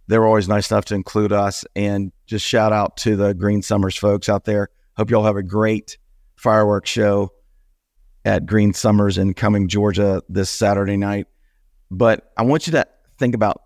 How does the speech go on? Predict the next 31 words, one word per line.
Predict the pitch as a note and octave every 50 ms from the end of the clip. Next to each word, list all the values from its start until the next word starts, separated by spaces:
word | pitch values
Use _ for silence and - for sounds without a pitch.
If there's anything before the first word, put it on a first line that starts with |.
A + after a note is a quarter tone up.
| _ _
how | - - C3+
much | E3+ G#3 G#3 - - - - _ -
am | A#2 B2+
I | A#2+
really | A2+ G#2 G#2 A2+ A2+ B2 B2+
willing | G#2+ G2 G2+ A2 A2 A2+ G#2 F2+
to | F#2
lose? | F2 F2 F2+ C#2+ G#1 - - - - - _ _ _ _ _ _ _ _ _ _ _ _ _ _ _
And | A#2 A#2+ B2
if | A2
the | F2+ B2+ B2+ D#3+
answer | G#3 - G#3 D#3
is | A2 G2+
zero, | G#2+ A#2 B2 C#3 C#3+ D3+ D#3
then | B2+ C3 B2
you | A#2 A2 G2+
really | A#2+ D3+ F3 F3
need | F3 D#3 -
to | B2+
have | C#3 G#2+ F#2
a | G2+
different | F2 G2+ G2 - G2 - -
strategy | - - F#2+ F#2 F#2 F#2 E2+ D#2 F2 E2
if | F2+ F2+ F#2+
you're | G#2 G2 -
eighty | - G2 G#2+ G#2+ G#2
percent | F2+ - G2+ - A2+ G2+ - -
invested | G2 E2 G2 G2 G2 - - F2+
in | E2
the | D2+ E2+
market, | E2+ F2 E2 E2+ - - - -